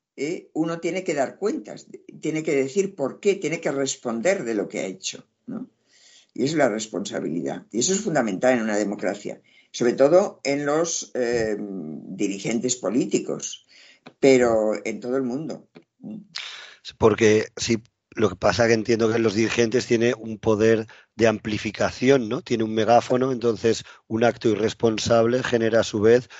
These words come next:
Speaker 2: un ejemplo a seguir, ¿no? Y ahí es donde todavía debería ser más,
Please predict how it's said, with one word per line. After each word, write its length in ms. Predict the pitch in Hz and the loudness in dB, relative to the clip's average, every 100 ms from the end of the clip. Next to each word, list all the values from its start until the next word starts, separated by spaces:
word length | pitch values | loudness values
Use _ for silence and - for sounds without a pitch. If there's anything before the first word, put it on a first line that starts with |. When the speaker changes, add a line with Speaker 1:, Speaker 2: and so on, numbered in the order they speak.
| - - | -18 -4
Speaker 2:
un 160 | 135 | 0
ejemplo 680 | 135 - 120 107 107 104 98 - _ | 0 2 0 0 2 4 2 -4 _
a 120 | - | -6
seguir, 400 | - 98 113 160 - | -2 -2 0 -2 -4
¿no? 220 | 110 123 _ _ _ | -8 -8 _ _ _
Y 180 | - 104 | -6 0
ahí 300 | 101 104 110 | 2 4 6
es 380 | 110 107 101 - - - - - | 6 6 2 -4 -20 -20 -18 -4
donde 200 | 101 101 | -2 2
todavía 460 | 104 107 113 120 | 4 6 8 8
debería 460 | 113 110 107 117 113 | 8 6 6 6 6
ser 240 | - 117 | 4 2
más, 480 | 110 117 117 113 - | 4 4 6 4 0